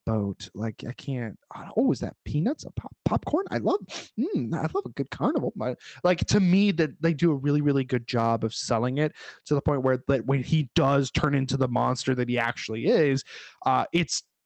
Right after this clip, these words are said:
absolutely terrifying. I mean, there's a lot of stuff that, like, in that, that movie that, like, The Dancing Pennywise,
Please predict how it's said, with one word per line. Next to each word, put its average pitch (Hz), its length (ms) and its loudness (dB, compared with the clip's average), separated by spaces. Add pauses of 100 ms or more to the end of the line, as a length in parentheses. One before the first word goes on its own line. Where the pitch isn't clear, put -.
(580)
absolutely 135 540 0
terrifying. 107 420 -8
I 131 60 -2
mean, 180 100 4
there's 196 140 4
a 190 60 4
lot 156 220 4
of 170 80 2
stuff 170 200 2
that, 156 220 4
like, 143 280 0
in 147 120 2
that, 127 180 2
that 131 120 2
movie 131 300 2
that, 123 220 -2
like, 131 200 -2
The 131 60 -2
Dancing 113 400 -2
Pennywise, 110 420 -6